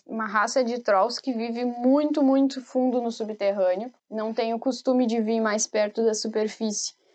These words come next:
E só que ele foi, primeiro a gente acha que ele foi raptado, depois a gente descobre que a rainha dele que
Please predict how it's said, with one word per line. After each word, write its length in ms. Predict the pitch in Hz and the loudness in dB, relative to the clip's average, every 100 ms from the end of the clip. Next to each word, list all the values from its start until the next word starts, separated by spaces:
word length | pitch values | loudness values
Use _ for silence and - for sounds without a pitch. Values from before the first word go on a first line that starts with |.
| _ _ _ - | _ _ _ -6
E 360 | 240 240 233 | -6 -2 -2
só 320 | 220 269 240 | 2 4 4
que 320 | 240 - 262 262 | 2 0 4 4
ele 240 | 240 247 | 4 -2
foi, 880 | 240 - 226 226 233 233 233 226 226 _ _ | -4 0 2 2 2 0 -2 -2 -6 _ _
primeiro 280 | 254 254 233 | 0 0 2
a 40 | |
gente 240 | 233 233 233 | 0 0 -2
acha 180 | 220 - | -2 -2
que 60 | |
ele 80 | 233 | -4
foi 160 | 226 226 | 0 0
raptado, 640 | 233 240 - 226 262 277 | 0 -2 0 2 4 4
depois 240 | 254 240 | 2 0
a 40 | 226 | -2
gente 120 | 240 | -6
descobre 500 | 240 - 220 214 233 | -8 -6 0 2 0
que 100 | 240 | 0
a 60 | 233 | 0
rainha 500 | 226 247 240 269 302 | 2 0 2 0 0
dele 340 | 254 262 277 | 2 2 2
que 480 | 277 - 269 269 269 | -4 -6 -4 -2 -4